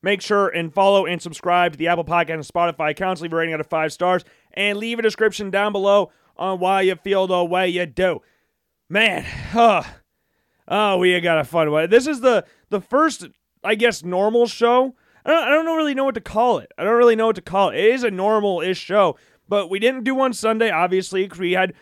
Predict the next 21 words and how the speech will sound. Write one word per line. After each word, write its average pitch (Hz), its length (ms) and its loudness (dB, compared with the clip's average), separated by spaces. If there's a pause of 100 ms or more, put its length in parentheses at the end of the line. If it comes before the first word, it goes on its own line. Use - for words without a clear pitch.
(140)
we 175 100 -4
had 202 140 -4
Brady 202 380 0
on, 202 200 -2
and 190 60 -6
we 170 100 -4
did 202 120 -2
all 233 160 4
of 233 60 0
our 226 100 0
conference 226 520 -2
predictions 208 400 0
for 190 80 -10
college 208 260 0
football 220 200 0
'cause 214 220 -4 (320)
college 247 400 0
football 226 520 -2 (320)
is 226 220 -6
on 233 260 -2
Saturday. 220 760 0